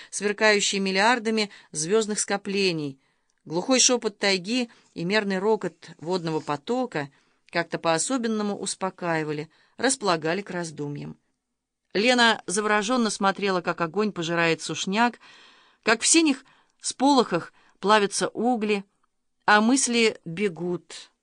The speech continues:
бегут, извлекая из небытия всё новые и новые воспоминания. Она зябко передёрнула плечами и плотнее натянула куртку на плечи. В горах быстро холодает.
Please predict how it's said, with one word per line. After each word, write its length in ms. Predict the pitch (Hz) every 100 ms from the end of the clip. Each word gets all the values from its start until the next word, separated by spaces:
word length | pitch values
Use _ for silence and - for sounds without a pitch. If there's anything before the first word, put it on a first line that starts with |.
| _ _ _
бегут, 640 | 147 165 156 175 294 277 - - -
извлекая 600 | - 185 190 185 196 196
из 200 | 196 185
небытия 680 | 185 170 - 156 180 226 226 - _
всё 220 | - 151
новые 640 | 151 196 214 208 196 190 _
и 100 | 262
новые 400 | 226 190 196 202
воспоминания. 800 | 180 - 165 160 151 143 143 - _ _ _ _ _ _ _ _ _ _ _ _ _ -
Она 260 | 226 320
зябко 340 | 240 226 - 180
передёрнула 600 | 202 196 185 180 180 170
плечами 680 | 175 170 - 208 226 214 - - -
и 120 | 214
плотнее 500 | 240 254 247 196 208
натянула 460 | 226 214 180 185 180
куртку 340 | - 175 -
на 140 | 190 180
плечи. 500 | 165 156 147 156 - _ _ _ _ _
В 80 | 165
горах 380 | 196 202 202 190
быстро 320 | 190 202 160
холодает. 640 | 156 165 175 165 156 156